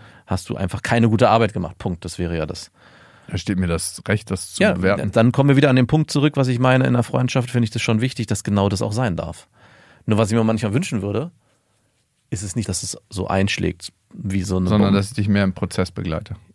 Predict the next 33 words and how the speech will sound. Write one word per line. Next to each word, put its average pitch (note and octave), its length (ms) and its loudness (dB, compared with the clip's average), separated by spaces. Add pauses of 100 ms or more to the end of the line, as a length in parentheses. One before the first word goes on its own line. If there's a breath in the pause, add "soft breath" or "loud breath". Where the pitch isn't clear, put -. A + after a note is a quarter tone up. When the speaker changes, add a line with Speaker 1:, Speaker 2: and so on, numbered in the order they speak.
(160)
Speaker 1:
Ja, G#2+ 180 0
und G2+ 280 -6 (400)
das - 300 -4
war G#2+ 260 2
jetzt A2+ 140 0
in A#2 60 -2
dem G#2+ 100 2
letzten A2 320 -2
halben G#2+ 160 0
Jahr, G#2 80 0
glaub G#2 180 -2
ich, G2+ 100 -8
auch G2+ 140 -8
schwierig C#3 440 -2
aufgrund A#2+ 400 -2 (140)
des A#2 200 2
Prozesses, - 720 -2
den G#2 420 2
du G2+ 120 -2
gemacht G#2 360 0
hast. D3+ 180 -2
Ich G2+ 120 -10
glaub, G2+ 160 -4
du G2+ 100 -8 (880 soft breath)
hast - 220 -4
jetzt G#2 160 -4
irgendwie A#2 220 -2
das G2+ 160 -4
Gefühl, - 240 -4
du A2+ 100 -2
kommst G#2 300 -2
zurück A#2 320 -2
und G#2 160 -4